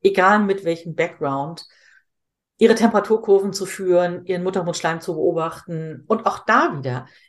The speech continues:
ich höre das immer, es gibt so eine Femtech-Firma, die ein Zyklusmonitoring-Tool an den, an die Frau bringen will seit ungefähr fünf Jahren und die Werbung sagt immer, N F P ist kompliziert. Und ich denke immer, ey Leute,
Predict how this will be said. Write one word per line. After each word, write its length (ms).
ich 240
höre 160
das 220
immer, 200
es 100
gibt 140
so 140
eine 320
Femtech-Firma, 1200
die 240
ein 160
Zyklusmonitoring-Tool 1300
an 100
den, 200
an 500
die 80
Frau 360
bringen 360
will 200
seit 180
ungefähr 400
fünf 240
Jahren 420
und 160
die 120
Werbung 280
sagt 220
immer, 260
N 120
F 120
P 120
ist 120
kompliziert. 540
Und 80
ich 80
denke 60
immer, 160
ey 80
Leute, 320